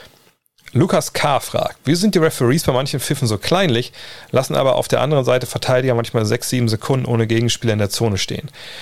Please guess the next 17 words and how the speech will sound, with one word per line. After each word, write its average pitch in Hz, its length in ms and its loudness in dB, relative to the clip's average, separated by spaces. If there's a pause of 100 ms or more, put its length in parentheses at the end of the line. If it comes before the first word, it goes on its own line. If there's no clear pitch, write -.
(120)
Ist 123 120 0
mir 156 60 6
besonders 143 300 2
auch 143 160 0
gestern 135 280 0
bei 123 60 2
den 117 120 0
Suns 139 300 -2
aufgefallen, 113 580 0
die 110 100 -2
so 113 120 2
immer 110 220 2
wieder 104 180 0
LeBrons 101 460 0
Drive - 300 0
verhindert 104 400 -4
haben." 120 200 -6